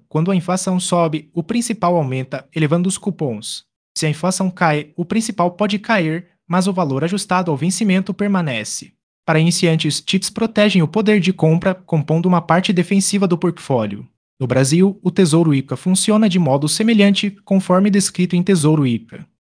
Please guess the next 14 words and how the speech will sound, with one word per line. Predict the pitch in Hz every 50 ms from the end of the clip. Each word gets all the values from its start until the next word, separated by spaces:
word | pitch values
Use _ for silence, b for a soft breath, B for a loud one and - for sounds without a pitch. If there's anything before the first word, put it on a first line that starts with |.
| _ _ -
Comece | 170 156 160 170 175 - 208
com | 196 196
uma | 196 196 196
parcela | 190 196 185 180 - - 190 185 185 180
pequena | 190 196 - - 185 185
de | 175 160 165 156
chips | - 185 180 - - - -
e | 170 175
aumente | 180 175 165 165 170 - -
conforme | - - 175 180 - 180 175 175 180
se | - 208 190
sentir | - 190 180 - 190 170
mais | 156 160 156 156 -
confortável. | - 196 180 - 131 113 113 - 127 117 107 104 107 117